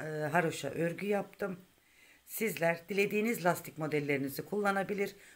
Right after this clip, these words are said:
Burada kenar patlarınızı kullanarak modelinizi kurabilirsiniz. Modelimiz bir, iki, üç, dört, beş, altı. Bir, iki, üç, dört, beş, altı. Bir,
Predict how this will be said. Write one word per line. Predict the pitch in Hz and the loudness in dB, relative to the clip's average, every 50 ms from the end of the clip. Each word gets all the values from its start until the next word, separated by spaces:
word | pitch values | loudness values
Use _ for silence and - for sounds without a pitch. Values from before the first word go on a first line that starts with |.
| _ - | _ -4
Burada | - 220 185 180 170 175 | -4 0 2 2 0 2
kenar | - 208 208 196 185 170 - | 2 0 4 4 4 2 2
patlarınızı | 165 160 - - 156 151 143 143 139 131 - 151 - | -2 -6 -4 -2 0 0 0 0 -2 -4 -6 -10 -8
kullanarak | - 208 214 185 165 151 147 139 135 160 202 - - - - - - - - - - | -4 -2 0 2 2 4 4 4 4 2 2 0 -4 -16 -20 -20 -20 -20 -18 -8 -4
modelinizi | 220 208 175 165 139 139 143 135 135 165 175 | -2 0 0 0 0 0 -2 -2 -4 -6 -4
kurabilirsiniz. | - 208 196 180 170 165 139 135 123 - - - - - - - - - - - - - - - - | -2 2 2 2 2 2 -2 -2 -4 -4 -6 -12 -12 -10 -10 -12 -12 -14 -18 -20 -20 -20 -18 -8 0
Modelimiz | 233 269 302 233 262 214 165 160 151 156 165 165 - - - _ _ _ _ _ - - - | 2 2 4 4 2 2 2 0 -2 -2 -4 -4 -6 -10 -14 _ _ _ _ _ -20 -20 -12
bir, | 147 185 175 160 160 156 160 - - - - | -6 -4 -2 -2 -2 -4 -6 -16 -20 -20 -14
iki, | - 165 151 - - - - 160 147 - - | -12 -12 -12 -12 -14 -10 -8 -6 -6 -6 -6
üç, | - 160 156 156 - - - - - - - | -8 -8 -8 -8 -10 -12 -12 -12 -8 -4 -2
dört, | 160 156 151 147 - - - - - - | 0 0 0 -2 -6 -10 -18 -14 -6 -4
beş, | 170 170 - 170 - - - - | -2 -2 -2 -4 -6 -10 -10 -8
altı. | - 151 143 135 127 - - - 139 - - - - _ _ _ _ _ _ - | -4 -4 -2 -2 -4 -6 -8 -14 -14 -14 -14 -18 -20 _ _ _ _ _ _ -10
Bir, | 170 160 160 160 156 156 - - - - | -8 -6 -4 -4 -6 -8 -14 -20 -20 -12
iki, | 165 165 160 160 - - 147 139 139 - | -12 -12 -10 -10 -12 -10 -10 -10 -10 -10
üç, | - 156 156 143 147 - - - - - - | -10 -10 -10 -10 -10 -10 -12 -12 -10 -2 0
dört, | 170 160 151 151 151 - - - - | 0 2 0 -2 -4 -10 -20 -12 -8
beş, | 165 165 165 160 160 - - - - | -6 -4 -4 -4 -6 -8 -12 -10 -4
altı. | 151 143 139 135 127 - - 143 - - _ _ - - - - _ _ - | -2 -2 -2 -2 -4 -8 -12 -12 -12 -14 _ _ -20 -20 -20 -20 _ _ -12
Bir, | 165 156 156 160 156 160 - | -8 -6 -4 -4 -6 -6 -10